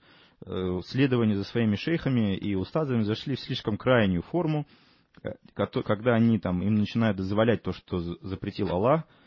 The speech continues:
или разрешать, э, или запрещать им то, что Аллах дозволил,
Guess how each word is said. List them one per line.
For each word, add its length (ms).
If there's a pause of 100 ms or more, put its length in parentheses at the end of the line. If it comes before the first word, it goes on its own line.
(280)
или 160
разрешать, 840
э, 600 (320)
или 120
запрещать 480
им 160
то, 80
что 160
Аллах 160
дозволил, 580